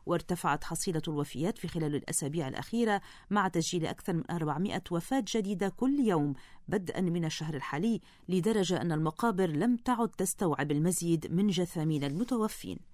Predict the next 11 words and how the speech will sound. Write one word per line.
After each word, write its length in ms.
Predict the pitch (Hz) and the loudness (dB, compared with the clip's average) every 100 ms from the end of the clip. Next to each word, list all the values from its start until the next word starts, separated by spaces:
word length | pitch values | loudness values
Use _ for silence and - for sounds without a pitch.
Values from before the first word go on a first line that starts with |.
| - - | -20 -4
هذا 380 | 233 180 147 135 | 0 2 2 -2
ما 180 | 143 | -2
أكده 380 | 139 - 254 202 180 | -2 0 0 2 0
رئيس 340 | 156 - - | -2 -2 0
المجلس 400 | 190 196 208 - | 0 0 0 -2
البلدي 440 | 202 208 202 254 | 0 0 2 2
في 140 | 269 226 | 2 0
مدينة 300 | 190 190 175 | 2 2 0
طهران 600 | 156 - 151 214 240 202 | -2 -2 0 2 2 2
محسن 340 | 208 - 214 | -2 -2 0
هاشمي، 500 | 202 170 165 147 131 | 0 -2 0 0 0